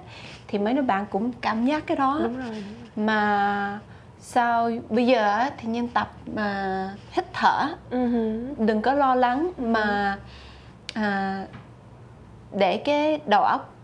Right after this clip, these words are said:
Speaker 1: rất là thoải mái, rất là rộng rãi,
Speaker 2: Ừ hử.
Speaker 1: để mà mọi người xung, xung quanh rất là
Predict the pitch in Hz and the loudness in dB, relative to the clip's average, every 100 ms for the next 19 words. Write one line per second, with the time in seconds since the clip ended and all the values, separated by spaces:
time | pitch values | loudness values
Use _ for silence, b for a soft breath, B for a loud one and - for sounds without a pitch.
0 | - - - 294 311 233 196 - 202 190 | -20 -16 -2 -2 2 0 0 0 2 4
1 | 262 247 269 311 320 - - 254 277 254 | 2 2 0 -2 -4 -10 -4 -2 -2 -2
2 | 220 196 190 190 190 175 - 285 233 226 | -2 0 0 2 2 2 0 -2 -4 -4
3 | 220 220 247 185 190 220 285 269 233 214 | -4 -6 -4 0 2 2 0 2 2 2
4 | 196 190 196 196 214 208 208 233 240 233 | 2 0 0 0 0 0 -2 -6 -6 -10
5 | 247 - 254 247 240 233 233 240 269 262 | -12 -2 0 2 2 2 -2 -2 -2 -2
6 | 226 202 | -2 0